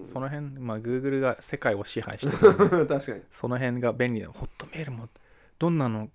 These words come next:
Speaker 2: どんなのかをちょっと忘れちゃって。
Speaker 1: <laughs> じゃあ、まあ、アウトルックって名前になったんですけど、で、アウトルックに、その、アットホットメールじゃなくて、アッ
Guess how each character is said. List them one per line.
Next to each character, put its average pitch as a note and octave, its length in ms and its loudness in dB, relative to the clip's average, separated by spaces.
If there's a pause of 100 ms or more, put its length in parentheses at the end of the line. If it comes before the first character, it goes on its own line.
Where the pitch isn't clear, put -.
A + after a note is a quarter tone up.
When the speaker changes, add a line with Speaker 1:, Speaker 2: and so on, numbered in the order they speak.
(220)
Speaker 2:
ど D#3+ 120 -2
ん D3+ 100 -2
な A#2 80 -2
の G#2 100 -6
か - 160 -12
を - 100 -14
ち - 140 -6
ょ - 60 4
っ - 20 4
と - 100 4
忘 - 80 10
れ C#3+ 60 10
ち - 160 -2
ゃ - 40 -12
っ - 20 -16
て。 - 60 -16 (360)
Speaker 1:
<laughs> - 400 -20
じ C4 80 4
ゃ B3+ 40 8
あ、 - 20 8
ま B3+ 60 6
あ、 - 160 4
ア D4 40 12
ウ - 80 8
ト F4 100 2
ル F#4+ 140 8
ッ - 40 -18
ク - 80 -14
っ - 20 -20
て F#3+ 100 2
名 E3 120 8
前 D#3+ 120 4
に D#3 60 0
な E3+ 100 2
っ - 80 -8
た C3+ 80 -6
ん G#2+ 80 -8
で G2+ 80 -18
す - 60 -18
け G#2+ 80 -8
ど、 G#2 240 -12 (560)
で、 F#3+ 100 2
ア B3+ 60 10
ウ C4 80 4
ト D4+ 100 -2
ル D#4 80 2
ッ B3+ 40 -4
ク - 180 -4
に、 G#3 320 -2 (300)
そ D3+ 200 -4
の、 C#3 320 -4 (280)
ア G3 160 4
ッ G3 60 -12 (200)
ト C4 320 -2 (360)
ホ - 140 -2
ッ F#3+ 100 -4
ト A3 120 -2
メ A3 60 4
ー - 20 8
ル F#3+ 60 4
じ F3 60 -4
ゃ D#3 40 -2
な C3+ 40 -8
く - 40 -18
て、 - 120 -10
ア F3 100 6
ッ F3+ 80 -6